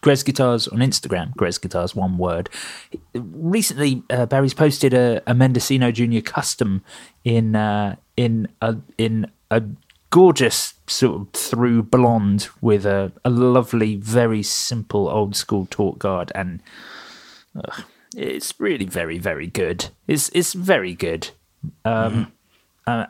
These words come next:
Speaker 1: I think I'm gonna have to, I'm gonna have to get one. Naomi, I don't think you were on the pod-, I can't remember if you were on the podcast when we talked about it, but if you go onto grez guitars dot com and you go into gallery, you'll find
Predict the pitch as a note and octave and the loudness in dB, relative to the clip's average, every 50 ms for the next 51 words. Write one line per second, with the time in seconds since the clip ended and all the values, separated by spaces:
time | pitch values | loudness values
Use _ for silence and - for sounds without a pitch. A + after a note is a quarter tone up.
0 | - - C3+ C3+ - F3+ E3 D3 A#2+ A2 G2+ F#2+ - G#2 - - - G2+ F#2 F2+ | -4 -4 -4 -2 -2 -2 0 0 0 0 0 -2 -2 -6 -6 -4 -4 -4 -4 -4
1 | - _ _ _ _ - A#2 A2+ A#2 G#2+ G#2+ - - - - A#2+ G2+ G#2+ F#2+ - | -8 _ _ _ _ -6 -4 -2 -2 -2 -4 -4 -8 -6 -6 -4 -2 -2 -2 -4
2 | - G2 F#2+ - - - - - - - - - - _ - - F#3 G#3+ A3+ A#3 | -6 -10 -10 -12 -12 -14 -16 -14 -16 -16 -18 -20 -20 _ -2 2 4 4 4 4
3 | A3 G#3 G3+ G3+ G#3 G3+ B3 C4 A#3+ A#3+ A3+ G3 G3+ G#3 G3+ G3+ G3 F3+ E3+ D3 | 2 2 2 2 2 2 2 2 2 -4 -6 -4 0 0 2 2 2 0 -2 -2
4 | C3+ - - - G#3 G3+ G3 - - D#3+ - - - A3 A3 G#3+ G#3 G#3 G3+ F#3+ | -4 -4 -4 -2 -2 -2 -2 -6 -10 -10 -8 -6 -4 -4 -4 -4 -4 -4 -2 -4
5 | F3 - F#3+ F3+ F3 E3+ D#3+ D3+ C#3 - - C3+ B2 - - A#2 G2+ G2 - - | -4 -4 -2 -2 -2 -2 -2 -4 -6 -6 -6 -8 -8 -4 -4 -4 -4 -4 -6 -8
6 | - - - - B2 A#2 A#2 A2+ A2+ - - A2 - - - - F2 F2 E2+ E2+ | -12 -10 -4 -2 0 0 0 -2 -2 -2 -4 -4 -4 -6 -8 -8 -6 -6 -6 -8
7 | E2+ - - - - - - - G2 D#2+ D2+ - - - - - - _ - - | -8 -10 -10 -14 -8 -2 -2 0 0 -2 -6 -10 -14 -20 -20 -20 -20 _ -12 -10
8 | - - E3 - G3+ A#3+ A#3 G3 - - - - A#2 C#3 D#3 C#3 C#3 - - B2 | -8 -8 -6 -6 -4 -4 -4 -6 -6 -10 -12 -8 -6 -4 -4 -4 -4 -6 -8 -8
9 | - - C#3 C3 B2 - - - - - - - - - D#3+ C3+ A2+ A2 G#2+ G#2+ | -6 -4 -4 -4 -4 -4 -4 -6 -6 -6 -6 -12 -6 -4 -2 -2 -2 -4 -4 -4
10 | G#2 B2+ A#2+ A#2+ A#2+ A2+ - - G#2+ G2 - _ - - C#3 D#3 F#3 D#3+ G#2+ F2 | -4 -2 -2 -2 -2 -4 -4 -8 -10 -10 -12 _ -6 -6 -4 -2 -2 -4 -4 -6
11 | - - G2+ G#2 - _ - - - - - _ - - C3+ C3+ A#2+ - - - | -8 -16 -20 -20 -20 _ -20 -20 -20 -20 -20 _ -4 -2 0 0 0 -2 -6 -6
12 | D#3 D#3 D3+ D3 C#3+ C#3 C3 A#2+ - | -4 -2 0 0 0 -2 -4 -6 -8